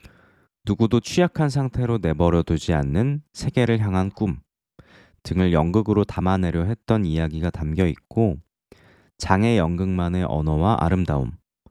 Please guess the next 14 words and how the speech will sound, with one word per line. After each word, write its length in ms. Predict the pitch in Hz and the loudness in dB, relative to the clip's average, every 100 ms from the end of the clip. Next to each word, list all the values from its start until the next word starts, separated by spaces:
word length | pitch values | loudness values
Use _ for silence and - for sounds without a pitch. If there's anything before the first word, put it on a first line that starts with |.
| _ _ - | _ _ -4
또 80 | 107 | -4
그것을 460 | - 98 98 113 87 | -2 0 0 2 0
넘어서 560 | 76 80 - 113 78 _ _ _ _ - | 0 -2 -2 -2 -2 _ _ _ _ -16
다양한 500 | - 87 101 107 107 | -2 2 2 2 -2
존재들이 560 | - 87 82 95 92 95 | -2 -4 -2 -2 0 -2
함께 320 | 123 147 135 | -2 0 -2
살아간다는 760 | - 143 147 131 113 107 98 92 | 0 -2 0 0 0 0 0 -2
것 160 | - | -4
자체에 500 | - - - 110 101 | -4 -10 -4 0 0
대한 400 | 85 76 76 117 - _ _ _ - | 0 -2 -2 -4 -10 _ _ _ -4
얘기가 320 | 80 87 90 | -2 0 0
담겨 340 | - 82 82 | 0 -2 0
있다고 420 | 90 - 76 82 95 | -2 -2 -6 -4 -2
해요. 380 | 87 71 73 | -2 -2 -6